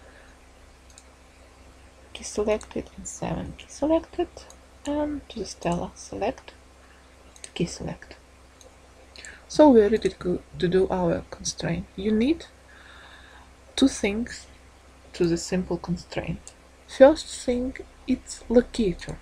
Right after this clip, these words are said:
Create locator. It's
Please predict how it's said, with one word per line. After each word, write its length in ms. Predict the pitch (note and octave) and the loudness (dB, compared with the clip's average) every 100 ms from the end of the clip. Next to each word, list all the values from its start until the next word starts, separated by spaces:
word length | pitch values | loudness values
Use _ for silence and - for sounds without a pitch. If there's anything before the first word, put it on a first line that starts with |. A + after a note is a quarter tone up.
| - | -8
Create 680 | - F#3 E3 E3+ B3 - - - - - - - - - - - - - - - | 2 4 6 4 0 -8 -20 -20 -20 -20 -20 -20 -20 -20 -20 -20 -20 -20 -12 -2
locator. 880 | G#3 G#3 - F3 - - - B3+ E4+ - - - - - - - - - - - - - - - - - - - - | 0 0 0 0 0 -6 -2 -2 -2 -14 -20 -20 -20 -20 -20 -20 -20 -20 -20 -20 -20 -18 -18 -18 -20 -20 -20 -20 -10
It's 360 | F#3+ - - | -10 -10 -14